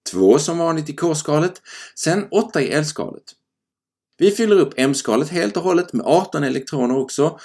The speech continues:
Och så kan vi konstatera att vi har fördelat två plus åtta plus arton är lika med tjugoåtta elektroner. Vi har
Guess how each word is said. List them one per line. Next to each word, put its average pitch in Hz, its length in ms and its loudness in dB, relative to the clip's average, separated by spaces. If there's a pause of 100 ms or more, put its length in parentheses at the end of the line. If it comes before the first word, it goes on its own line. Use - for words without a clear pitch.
(320)
Och 180 220 4
så 185 140 0
kan 202 180 -2
vi 214 100 -2
konstatera 180 800 -2
att - 240 -10
vi 101 60 -2
har 110 180 -2
fördelat 110 640 -4 (140)
två 233 400 4
plus - 460 -6
åtta 175 480 -2
plus - 420 -8
arton 117 600 -4
är 92 100 -8
lika 101 340 -4
med 80 220 -8
tjugoåtta - 1080 0
elektroner. 98 640 -4 (1160)
Vi 165 80 0
har 202 280 2